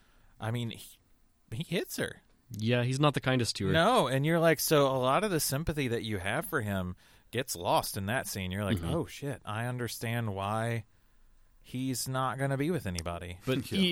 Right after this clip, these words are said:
Speaker 2: even then, to jump a little further ahead, at, <laughs> later in the film, she kinda reveals to him, like, "Hey, I'm gonna marry this other guy and settle down."
Speaker 1: Yeah.
Speaker 2: "And do you care?" And he's kinda just like, "Mm, whatever."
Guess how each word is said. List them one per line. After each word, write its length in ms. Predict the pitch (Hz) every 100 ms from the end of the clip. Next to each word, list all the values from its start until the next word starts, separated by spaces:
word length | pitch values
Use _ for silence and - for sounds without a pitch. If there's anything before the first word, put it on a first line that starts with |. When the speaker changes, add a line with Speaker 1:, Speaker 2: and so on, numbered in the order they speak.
| 175
Speaker 2:
even 180 | 139
then, 340 | 110 139 127 113
to 100 | 113
jump 280 | 107 123 113
a 40 |
little 340 | 107 107 147 139
further 320 | 113 104 98
ahead, 380 | 98 98 101 - -
at, 120 | 123 -
<laughs> 80 | 117
later 320 | 120 147 143
in 80 | 120
the 80 | 104
film, 500 | - 147 127 107 95
she 200 | - 123
kinda 180 | 135 127
reveals 300 | 117 107 107
to 100 | -
him, 160 | 113 107
like, 160 | 92
"Hey, 160 | - 135
I'm 100 | 113
gonna 140 | 120
marry 200 | 113 110
this 200 | 101 98
other 140 | 104 90
guy 380 | 107 110 98 92 - _ -
and 160 | 104 98
settle 260 | - 104
down." 360 | 95 107 104 90 - - - _ _ _ _
Speaker 1:
Yeah. 200 | 117 90 - - _ _
Speaker 2:
"And 140 | 120 107
do 80 |
you 100 | 117 117
care?" 280 | 135 127
And 80 | 113
he's 140 | 117 -
kinda 180 | 113
just 220 | 104 98 107
like, 120 | 92
"Mm, 280 | 90 104 87 - - - -
whatever." 380 | 98 104 95